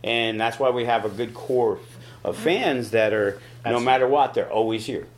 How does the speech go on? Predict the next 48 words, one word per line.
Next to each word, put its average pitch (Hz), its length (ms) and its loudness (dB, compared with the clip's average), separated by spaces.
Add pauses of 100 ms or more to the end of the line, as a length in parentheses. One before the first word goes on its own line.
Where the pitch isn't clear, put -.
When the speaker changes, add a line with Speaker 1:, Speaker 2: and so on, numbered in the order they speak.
(180)
Speaker 2:
Yeah, - 260 -6
Speaker 1:
You 117 100 0
know, 101 100 0
we, 107 160 0
Speaker 2:
absolutely. - 200 -12 (340)
Speaker 1:
and 110 140 -2
there's 110 160 0
some 143 200 2
that'll 135 240 2
even 127 180 -4
come 135 220 0
to 131 80 -2
the 104 120 0
small 123 380 0
show 131 340 2
where 120 240 4
a 98 80 -6
kid 120 280 0
who's 113 160 -4
never 104 280 0
had 110 160 2
a 98 40 -4
match 107 340 -6
before, 123 540 -2 (340)
who's 113 120 -4
got 101 240 0
four 123 200 2
months 120 280 -2
of 98 60 -12
training, 123 600 -4 (220)
and 107 140 -2
we're 104 60 0
giving 107 260 -2
him 101 120 -2
an 98 80 -4
opportunity 107 680 -4
to 90 120 -10
see - 180 -8
what 104 180 -4
he 98 120 -4
can 90 180 -8
do, 127 340 -2 (300)
and 98 160 -4
they'll 110 140 2
come 123 260 -4
and 110 100 -6
support - 400 -4
it. - 120 -16